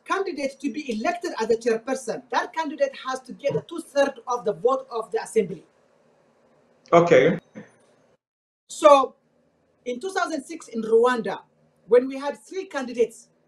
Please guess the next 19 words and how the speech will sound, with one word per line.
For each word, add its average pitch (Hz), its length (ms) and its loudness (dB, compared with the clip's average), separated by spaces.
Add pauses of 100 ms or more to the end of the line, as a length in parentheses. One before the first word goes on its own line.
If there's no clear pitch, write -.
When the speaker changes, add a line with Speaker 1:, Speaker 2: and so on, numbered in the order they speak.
(580)
Speaker 1:
none 294 160 -4 (120)
of 320 140 -8
them, 269 260 0 (100)
in 226 140 -8
my 240 100 -6
humble 233 280 -8
opinion, 247 480 -6 (460)
were 226 160 6
qualified. 226 600 -4 (200)
I 220 120 -6
actually 294 340 -8
wrote 254 420 -2 (840)
an 202 80 -10
article 247 460 -4
at 190 80 -12
that 214 180 -6
time 180 280 -8 (1040)
Speaker 2:
Okay. 147 160 2
Speaker 1:
protesting 185 540 2